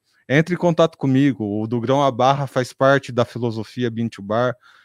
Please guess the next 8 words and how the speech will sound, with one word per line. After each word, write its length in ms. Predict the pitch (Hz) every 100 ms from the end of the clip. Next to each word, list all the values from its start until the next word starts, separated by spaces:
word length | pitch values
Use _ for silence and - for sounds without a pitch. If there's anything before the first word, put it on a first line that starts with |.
| _
faz 200 | - 123
parte 300 | - 139 135
dessa 240 | 135 127 135
filosofia 680 | 135 131 117 117 - 131 123
cooperativista, 1120 | - 139 135 120 113 117 101 117 147 - 113
né, 200 | 113 117
de 160 | 104
cooperação 880 | 95 117 113 120 117 - 135 139 143